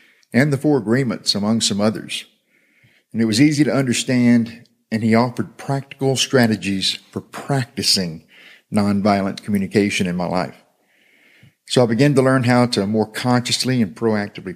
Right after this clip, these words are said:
practice nonviolent communication. And I stress the word practice because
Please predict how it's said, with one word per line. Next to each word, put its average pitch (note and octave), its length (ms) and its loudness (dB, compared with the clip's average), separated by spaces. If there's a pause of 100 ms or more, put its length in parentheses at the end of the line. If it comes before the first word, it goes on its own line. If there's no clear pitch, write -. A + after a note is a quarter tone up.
practice B2 520 -6
nonviolent G#2 580 -2
communication. G#2 680 -4 (540)
And A2 80 0
I A2+ 60 4
stress F3 340 0
the F3+ 100 -2
word C3 300 -2
practice - 640 -4
because G2+ 500 -4